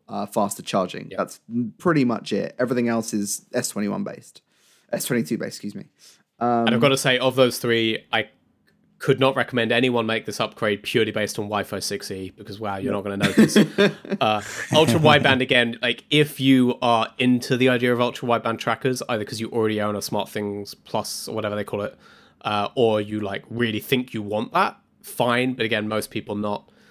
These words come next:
Speaker 2: The faster charging is the one I can totally see, 'cause I think that's
Speaker 1: Yeah.
Speaker 2: a big jump from twenty-five to forty-five, and, you know, but
Speaker 1: Yeah.
Speaker 2: otherwise,
Speaker 1: But
Speaker 2: there's
Speaker 1: there
Speaker 2: not
Speaker 1: is
Speaker 2: a
Speaker 1: no charger in box.
Speaker 2: huge amount here that's different.
Speaker 1: <laughs>
Speaker 2: Yes, and there's no charger
Speaker 1: No,
Speaker 2: in box,
Speaker 1: no.
Speaker 2: yeah.
Speaker 1: The, I mean, yeah, everything else is just pretty incremental.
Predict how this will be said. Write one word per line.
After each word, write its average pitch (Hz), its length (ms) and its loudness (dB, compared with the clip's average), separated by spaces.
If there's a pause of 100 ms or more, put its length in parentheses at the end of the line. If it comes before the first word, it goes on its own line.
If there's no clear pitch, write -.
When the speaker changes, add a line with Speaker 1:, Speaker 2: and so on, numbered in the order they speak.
Speaker 2:
The 131 80 -10
faster 131 320 2
charging 107 340 -4
is 95 140 -8
the 104 80 -8
one 101 180 -6
I 98 80 -8
can 98 180 -10
totally 101 300 -10
see, - 280 -8
'cause - 180 -18
I - 40 -18
think - 220 -16 (840)
that's 104 200 -2
Speaker 1:
Yeah. 107 40 -10
Speaker 2:
a - 40 -16
big 101 160 -6
jump 104 340 -8
from 98 240 -10
twenty-five 101 460 -6
to - 100 -18
forty-five, 101 560 -10
and, 98 240 -16 (100)
you 120 100 -14
know, 120 160 -18 (100)
but - 260 -10 (320)
Speaker 1:
Yeah. - 160 -14
Speaker 2:
otherwise, 110 320 4
Speaker 1:
But 113 60 -8
Speaker 2:
there's - 80 -2
Speaker 1:
there 113 80 4
Speaker 2:
not 185 100 8
Speaker 1:
is - 0 -
Speaker 2:
a 160 40 6
Speaker 1:
no 131 60 2
charger 131 280 0
in 110 60 0
box. 113 180 2
Speaker 2:
huge 123 260 4
amount 101 280 -8
here - 140 -12
that's - 220 2
different. - 280 -6
Speaker 1:
<laughs> - 60 -20 (320)
Speaker 2:
Yes, - 220 -4
and 120 140 -4
there's 107 80 -6
no 110 100 0
charger 117 220 0
Speaker 1:
No, 110 80 0
Speaker 2:
in 95 60 -6
box, 85 180 -10
Speaker 1:
no. 107 140 -4
Speaker 2:
yeah. 95 120 -10 (440)
Speaker 1:
The, 139 240 2 (300)
I 143 80 0
mean, 135 200 4
yeah, 120 160 4
everything 165 240 2
else 147 180 -2
is 120 80 -10
just 120 160 -10
pretty 123 260 -2
incremental. 107 600 -6